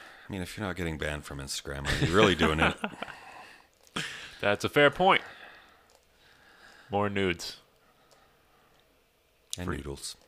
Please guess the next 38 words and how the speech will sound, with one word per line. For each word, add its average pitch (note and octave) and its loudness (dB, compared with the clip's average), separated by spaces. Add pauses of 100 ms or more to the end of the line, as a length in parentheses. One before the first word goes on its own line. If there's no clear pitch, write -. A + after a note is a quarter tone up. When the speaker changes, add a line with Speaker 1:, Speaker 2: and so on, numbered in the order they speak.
(100)
Speaker 2:
Yes. - -8 (260)
Speaker 1:
Not G2+ 4
the - -16
cat. - -4 (200)
Speaker 2:
Back E2+ -2
to F#2 -14
Speaker 1:
Well, E2+ -8 (180)
Speaker 2:
noodles. - -2
Speaker 1:
kinda G#2 0
noodles. D2 -8
Speaker 2:
Noodles, E3 -6
Speaker 1:
Yeah, C#3+ -4
Speaker 2:
yeah. E3 -2
Speaker 1:
I - -2
like E3+ 0
the - -20
cat. - -2 (560)
Speaker 2:
Just - 4
Speaker 1:
Cat's G#3 -6
Speaker 2:
noo-, G#3 -2
Speaker 1:
cute. D#3+ 0 (180)
Speaker 2:
just A3 -6
noodles G2 0
in F2 -10
general. D#2 -10 (120)
Speaker 1:
Yes. - -4 (100)
Speaker 2:
Cats, E2+ -2 (300)
literal F2+ -2
noodles. E2+ -8 (480)
Speaker 1:
And D#2+ -4
nudes. C2+ -8 (440)
Speaker 2:
And E2 -6
those E2+ -6
little F2+ -4
swimming F2+ -4
noodles E2 -12
people - -14
use - -12